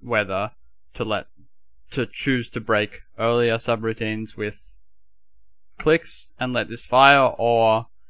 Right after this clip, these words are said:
ignore the third subroutine and just spend credits or other resources using their icebreakers. And I think that's actually a fairly interesting, um,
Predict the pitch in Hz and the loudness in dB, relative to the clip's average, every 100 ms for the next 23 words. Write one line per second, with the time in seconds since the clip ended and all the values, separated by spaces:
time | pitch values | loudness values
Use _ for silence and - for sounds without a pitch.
0 | - - 127 127 127 117 110 113 107 110 | -20 -8 -6 0 2 2 2 -2 -2 -6
1 | - - - 127 113 110 113 104 107 - | -14 -20 -4 0 0 0 -4 -2 -4 -4
2 | 107 104 98 98 101 98 98 - - - | -4 -4 -6 -4 -4 -4 -10 -14 -20 -20
3 | - 113 - - - 113 104 101 101 98 | -10 -10 -10 -16 -6 0 0 -2 -8 -14
4 | - - - - - - 110 101 - - | -20 -20 -20 -20 -12 -2 0 0 -10 -16
5 | - - - - - - - - - - | -16 -18 -20 -20 -20 -20 -20 -20 -20 -20
6 | - 117 110 104 - - 123 113 107 104 | -10 -4 -4 -4 -8 -2 0 0 -4 -4
7 | 107 104 98 107 104 104 107 107 107 117 | -6 -8 -10 -12 -12 -10 -6 0 0 -2
8 | - 101 - - - - 151 165 208 180 | -8 -10 -12 -16 -18 -4 0 2 0 -2
9 | 175 147 131 - 117 107 - - 117 113 | -2 2 0 0 -2 -2 -6 -6 -2 -2
10 | 104 98 - 123 - 117 - - 104 101 | -2 -8 -10 -12 -10 -14 -12 -6 -4 -4
11 | 104 110 - - - - - - - - | -8 -12 -18 -20 -20 -20 -20 -20 -20 -20
12 | - - - - - - - 110 104 101 | -20 -20 -20 -20 -20 -14 -4 0 0 0
13 | 98 98 | -4 -8